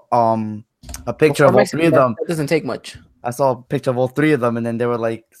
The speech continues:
Speaker 1: Córdoba, and then Clemente, and then, like, Ortega's like this.
Speaker 2: Ortega's probably just, like, five ten, and everyone else is just shorter, and we just assume
Speaker 1: Probably.
Speaker 2: that he's super huge.
Speaker 1: Probably.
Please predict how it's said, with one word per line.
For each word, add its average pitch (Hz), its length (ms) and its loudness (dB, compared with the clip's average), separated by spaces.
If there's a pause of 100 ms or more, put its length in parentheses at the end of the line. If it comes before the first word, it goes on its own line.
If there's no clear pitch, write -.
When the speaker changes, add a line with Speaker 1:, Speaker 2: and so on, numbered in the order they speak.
Speaker 1:
Córdoba, 131 560 -2
and 127 80 -6
then 120 200 -8
Clemente, 127 500 -4
and 127 140 -6
then, 120 100 -4
like, 113 240 -6
Ortega's 127 420 -2
like 127 200 -2
this. 123 400 -8 (1120)
Speaker 2:
Ortega's 226 340 0
probably 170 280 4
just, 143 120 0
like, 113 160 -6
five 127 300 -4
ten, 156 380 -6
and 127 160 -6
everyone 131 260 -4
else 127 180 -6
is 139 140 -10
just 127 140 -10
shorter, 151 340 0
and 131 160 -2
we 123 260 -6
just - 280 -14
assume - 180 -6
Speaker 1:
Probably. 107 280 0
Speaker 2:
that - 180 -10
he's 135 180 -14
super - 480 -8
huge. - 480 -12 (320)
Speaker 1:
Probably. - 300 -18